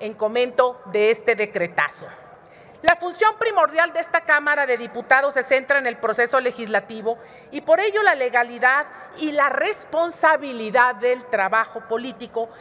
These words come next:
deben de prevalecer en nuestro cra-, quehacer parlamentario y por ello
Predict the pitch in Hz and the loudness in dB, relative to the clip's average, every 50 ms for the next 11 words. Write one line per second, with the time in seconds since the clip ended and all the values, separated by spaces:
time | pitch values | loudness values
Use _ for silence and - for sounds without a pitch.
0 | - - - - 330 370 403 415 403 370 359 330 330 - 294 277 262 240 269 320 | -20 -20 -6 -2 0 0 0 0 2 2 2 2 4 4 4 4 4 4 4 2
1 | 330 285 262 - - 294 277 269 269 262 - - - - - - - - 247 233 | 2 0 -2 0 2 4 4 4 4 2 -4 -10 -18 -20 -20 -6 -4 -4 0 0
2 | 240 233 233 - 240 220 226 - 226 214 220 - - - 233 214 - - 262 262 | 0 0 2 0 -2 0 0 2 2 2 0 -2 -2 0 0 0 2 2 0 0
3 | 254 254 - 262 254 254 254 262 269 269 269 262 - 269 254 247 240 240 226 233 | 2 2 0 0 2 0 -2 -2 -4 -4 -4 0 2 2 2 2 0 -2 -6 -6
4 | - - - - - - - 277 - 311 330 392 415 415 359 359 330 302 294 | -6 -10 -18 -20 -16 -14 -14 -2 4 4 4 4 4 0 2 4 4 4 2